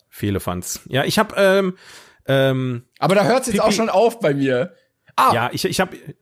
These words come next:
Speaker 1: ja.
Speaker 2: Ja, okay, äh, wahrscheinlich Pippi Langstrumpf, wolltest du sagen, ne?
Speaker 1: <laughs> Ja,
Speaker 2: Geil.
Speaker 1: Takatuka-Land.
Speaker 2: Geil. Ist nicht Karibik, oder?
Speaker 1: Ist nicht, ich hab extra nochmal nachgeguckt, Takatuka-Land ist im Pazifik,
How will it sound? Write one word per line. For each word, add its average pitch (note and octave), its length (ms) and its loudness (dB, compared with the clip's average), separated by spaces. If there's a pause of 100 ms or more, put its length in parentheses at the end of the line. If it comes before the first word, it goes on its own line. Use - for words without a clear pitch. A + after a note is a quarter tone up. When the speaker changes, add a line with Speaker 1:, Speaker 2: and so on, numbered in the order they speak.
(120)
Speaker 1:
ja. B2 320 -2
Speaker 2:
Ja, F3 320 0 (120)
okay, E3+ 220 2
äh, E3+ 300 0 (100)
wahrscheinlich D#3+ 500 -2
Pippi D#3+ 160 -8
Langstrumpf, C3 420 -4
wolltest A#2+ 200 -4
du A#2+ 40 -10
sagen, A2+ 240 -4
ne? D#3 280 -2
Speaker 1:
<laughs> - 40 -6 (440)
Ja, F#3 140 2 (260)
Speaker 2:
Geil. G3+ 320 2
Speaker 1:
Takatuka-Land. D3 1160 0
Speaker 2:
Geil. F3+ 480 2 (120)
Ist E3+ 200 2
nicht F3+ 140 2
Karibik, A3 480 0
oder? A3 320 0 (560)
Speaker 1:
Ist C#3+ 180 -2
nicht, F3+ 200 -2
ich D#3+ 160 2
hab E3 80 0
extra F3+ 240 0
nochmal F3 160 2
nachgeguckt, F#3+ 400 0
Takatuka-Land F#3+ 720 0
ist - 160 -4
im E3 100 -4
Pazifik, F#3 640 -6